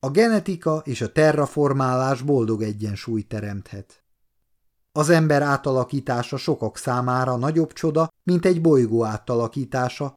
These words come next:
pedig jelenleg előbbihez sokkal jobban értünk, mint az utóbbihoz.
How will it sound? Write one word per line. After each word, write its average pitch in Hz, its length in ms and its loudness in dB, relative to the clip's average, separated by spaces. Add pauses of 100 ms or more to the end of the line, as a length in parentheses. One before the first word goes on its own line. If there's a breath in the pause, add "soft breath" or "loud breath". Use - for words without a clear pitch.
(140)
pedig 160 460 2
jelenleg 165 720 2
előbbihez 143 640 2
sokkal - 460 -2
jobban 123 340 0
értünk, 131 440 -2
mint 156 200 0
az 156 200 -2
utóbbihoz. 104 840 -8